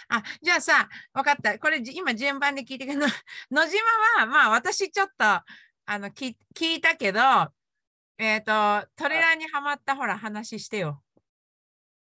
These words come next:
Speaker 2: え、どれです？
Speaker 1: え、
Speaker 2: あの、
Speaker 1: なんか、
Speaker 2: 最初のやつ。
Speaker 1: なんかの大会に出たら、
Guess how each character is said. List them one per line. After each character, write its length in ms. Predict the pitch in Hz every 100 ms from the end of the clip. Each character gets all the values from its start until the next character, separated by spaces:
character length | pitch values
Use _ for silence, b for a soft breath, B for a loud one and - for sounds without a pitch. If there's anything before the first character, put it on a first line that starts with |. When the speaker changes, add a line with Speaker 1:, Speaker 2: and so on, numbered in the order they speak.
| _ _ _
Speaker 2:
え、 360 | 131 170 226 - _
ど 160 | 147
れ 120 | 208
で 140 | 190 190
す？ 420 | - 160 165 214 _ _ _ _ _ _ _ _ - -
Speaker 1:
え、 120 | 302
Speaker 2:
あ 40 |
の、 60 | 320
Speaker 1:
な 180 | 359 320
ん 40 |
か、 40 |
Speaker 2:
最 40 | 359
初 40 |
の 260 | 339 349 277
や 60 |
つ。 40 | 269
Speaker 1:
な 180 | 381 392
ん 60 |
か 100 | 339
の 140 | 277 247
大 280 | 285 277
会 240 | - 277 269
に 140 | 262
出 140 | 269 294
た 180 | 240
ら、 420 | 233 294 277 175